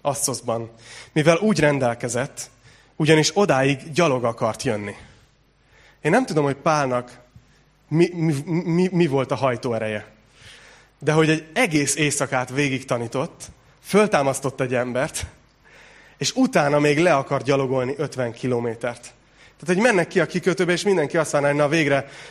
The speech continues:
melyik helyre szól a jegyünk. Tudjátok, így már nézik a, az alkalmazáson, hogy oda pittyegtessék a hajón, hogy lépnek be. De nem ez történik, hanem Pál azt mondja, "Figyeljetek, én még, én még nem szállok, én majd a következő megállónál, Asszoszban, az ötven kilométerre van, én addig inkább gyalog megyek."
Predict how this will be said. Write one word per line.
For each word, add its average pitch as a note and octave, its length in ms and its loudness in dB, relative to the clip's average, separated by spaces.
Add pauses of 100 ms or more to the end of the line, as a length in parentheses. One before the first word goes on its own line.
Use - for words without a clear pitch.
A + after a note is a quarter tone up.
melyik D3+ 280 2
helyre D#3 300 2
szól D#3 240 2
a D#3 60 4
jegyünk. C#3 340 2
Tudjátok, C3 420 -2
így C3 80 -4
már C3 120 0
nézik C3+ 420 -2
a, B2+ 240 -2
az C3 120 -4
alkalmazáson, C3 800 0
hogy B2 160 -6
oda C3 160 -4
pittyegtessék C3 800 -4
a C3 40 -4
hajón, C3 360 -2 (480)
hogy B2+ 120 -2
lépnek C3+ 400 2
be. C#3 380 -2 (420)
De D3 80 0
nem G#3 140 4
ez E3 160 2
történik, E3+ 420 2
hanem D#3+ 200 0
Pál G3 160 4
azt D#3 120 0
mondja, E3+ 180 -2
"Figyeljetek, G3 300 2
én F#3 100 2
még, F#3+ 200 0
én G3 100 0
még F#3 120 2
nem G#3 160 0
szállok, D#3+ 340 0
én E3 80 0
majd E3+ 120 4
a E3+ 40 0
következő D3+ 480 0
megállónál, B2 580 0
Asszoszban, B2 640 -4 (300)
az - 120 -6
ötven D3 340 0
kilométerre B2+ 580 -2
van, B2 140 0
én D#3 80 2
addig E3 220 0
inkább E3 300 0
gyalog B2 300 -2
megyek." A2+ 300 -6